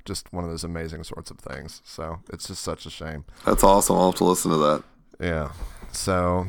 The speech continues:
Speaker 1: anyhow, all right. Well, we, but the, to the, the larger topic that we were gonna discuss tonight, we've, uh, we, uh, obviously need to acknowledge the,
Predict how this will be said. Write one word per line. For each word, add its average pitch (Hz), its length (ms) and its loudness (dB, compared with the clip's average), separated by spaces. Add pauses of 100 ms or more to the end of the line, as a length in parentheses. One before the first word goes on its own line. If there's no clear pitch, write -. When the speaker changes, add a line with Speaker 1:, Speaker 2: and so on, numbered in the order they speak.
Speaker 1:
anyhow, 101 420 2
all 123 160 10
right. 110 200 8
Well, 139 300 12
we, 151 160 10
but 143 520 6
the, 135 160 0
to - 160 0
the, 127 160 8
the 123 480 4
larger 127 580 6
topic 110 400 6
that 101 120 0
we 98 120 -2
were 95 180 2
gonna 98 200 0
discuss 95 420 0
tonight, 92 220 -2
we've, 104 260 0 (300)
uh, 92 500 0 (240)
we, 101 340 0
uh, 92 380 2 (420)
obviously 110 440 2
need 104 180 2
to 90 320 -2 (140)
acknowledge 92 500 0
the, 87 380 -4